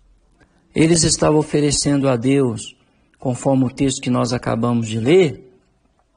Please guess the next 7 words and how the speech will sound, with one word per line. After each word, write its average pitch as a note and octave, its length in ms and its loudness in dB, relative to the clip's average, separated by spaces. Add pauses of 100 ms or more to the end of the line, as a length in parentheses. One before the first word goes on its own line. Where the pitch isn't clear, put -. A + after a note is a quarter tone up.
(580)
né? D#3+ 340 -2 (560)
Ele B2+ 180 0
estava C3 380 0
oferecendo C3 920 0 (360)
a A#2+ 120 -2
Deus C#3+ 720 0 (340)
animais B2 920 0